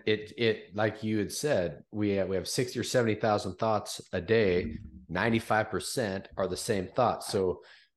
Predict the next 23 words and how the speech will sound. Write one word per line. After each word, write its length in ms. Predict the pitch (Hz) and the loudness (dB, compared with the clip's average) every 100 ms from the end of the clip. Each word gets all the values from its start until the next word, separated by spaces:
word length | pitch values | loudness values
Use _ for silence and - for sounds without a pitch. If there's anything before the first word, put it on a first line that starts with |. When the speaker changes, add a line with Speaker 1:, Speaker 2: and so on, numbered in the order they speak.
| - | -8
Speaker 2:
Yeah. 160 | 92 90 | -4 -2
Speaker 1:
when 260 | 104 95 | -2 -2
you 160 | 98 113 | 0 -2
start 400 | - 120 117 117 | 0 2 2 2
spiraling 800 | - - 107 117 113 98 92 - | -6 -2 2 4 2 2 -2 -4
into 300 | 101 98 101 | -6 -4 -2
that 200 | 87 76 | -2 -4
scarcity 640 | - - 104 104 87 78 | -8 -4 -2 -2 -6 -6
mindset, 580 | 76 69 - - 73 76 - _ _ _ _ | -8 -10 -14 -14 -12 -14 -16 _ _ _ _
Speaker 2:
Yep. 280 | 87 92 - | -4 -4 -6
Speaker 1:
you're 100 | 95 | -6
gonna 180 | 98 90 | -4 -4
continue 500 | - 82 - 110 98 | -6 -8 -4 -2 0
to 80 | 85 | -2
have 280 | 95 87 | -2 -2
those 240 | 90 82 - | -4 -6 -6
thoughts 640 | - 123 67 - - - - - | -2 0 0 -6 -10 -16 -16 -12
until 340 | 87 - 113 | -10 -2 -2
you 140 | 98 80 | 0 -4
break 420 | 78 87 90 85 | -2 0 0 -2
out 180 | 76 67 | -4 -6
of 120 | - | -12
it. 100 | - | -20